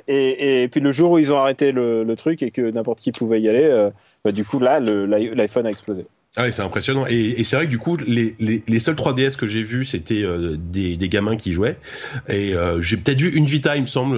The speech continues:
Speaker 2: Il me semble avoir vu un mec avec une Vita dans le
Speaker 1: Non,
Speaker 2: métro,
Speaker 1: mais il y en
Speaker 2: mais,
Speaker 1: a,
Speaker 2: euh,
Speaker 1: il y en a de temps
Speaker 2: voilà.
Speaker 1: en temps, euh, il y en a de
Speaker 2: Ouais,
Speaker 1: temps en
Speaker 2: ouais.
Speaker 1: temps.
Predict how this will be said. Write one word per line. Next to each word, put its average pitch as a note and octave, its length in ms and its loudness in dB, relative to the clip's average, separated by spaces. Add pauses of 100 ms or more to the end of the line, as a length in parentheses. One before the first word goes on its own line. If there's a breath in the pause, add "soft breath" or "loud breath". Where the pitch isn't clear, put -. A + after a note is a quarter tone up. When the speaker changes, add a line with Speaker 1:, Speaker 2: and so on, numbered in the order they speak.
Speaker 2:
Il F#2 60 -2
me F2+ 40 -4
semble A#2 200 0
avoir A2 140 2
vu B2+ 200 -4
un B2+ 80 0
mec C3 240 -4
avec G#2 180 -4
une A2 80 -4
Vita G2 220 -4
dans G#2+ 80 -2
le G2+ 80 0
Speaker 1:
Non, G#3+ 160 2
Speaker 2:
métro, G3+ 40 0
Speaker 1:
mais E3+ 80 4
il D#3+ 60 2
y F3 60 4
en F#3 60 2
Speaker 2:
mais, G3 60 0
Speaker 1:
a, G3+ 80 0
Speaker 2:
euh, F3+ 180 -6
Speaker 1:
il D#3 60 -2
y F3 60 0
en G#3+ 80 0
a A3+ 80 0
de A3 60 -8
temps G3+ 120 4
Speaker 2:
voilà. F3+ 180 0
Speaker 1:
en - 20 -14
temps, C#3+ 260 0
euh, A#2 200 2
il - 40 0
y - 40 -2
en - 40 -4
a - 40 0
de - 40 -2
Speaker 2:
Ouais, - 60 -2
Speaker 1:
temps G#2+ 60 2
en B2+ 100 2
Speaker 2:
ouais. A#2+ 120 2
Speaker 1:
temps. A3 120 -4